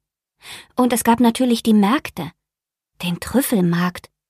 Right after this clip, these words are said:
aber auch die fürs Vieh, den normalen Wochenmarkt und besondere Verkaufstage,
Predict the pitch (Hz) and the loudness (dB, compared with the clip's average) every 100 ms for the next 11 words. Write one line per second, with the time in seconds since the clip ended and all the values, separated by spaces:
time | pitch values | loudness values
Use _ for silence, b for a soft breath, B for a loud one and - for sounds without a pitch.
0 | B B B 220 208 208 220 - - 226 | B B B 0 2 4 2 0 -2 -2
1 | 220 208 190 - 285 294 - b b b | -2 -4 -6 -2 0 0 -2 b b b
2 | b 240 233 220 240 269 220 262 - 214 | b 4 6 8 8 6 6 4 2 2
3 | 190 190 - - B B 254 233 202 226 | 2 -2 -6 -20 B B 2 2 2 4
4 | 330 - 180 180 - 247 - - - 170 | 4 2 -6 -6 0 0 0 -8 -4 -4
5 | 180 | -2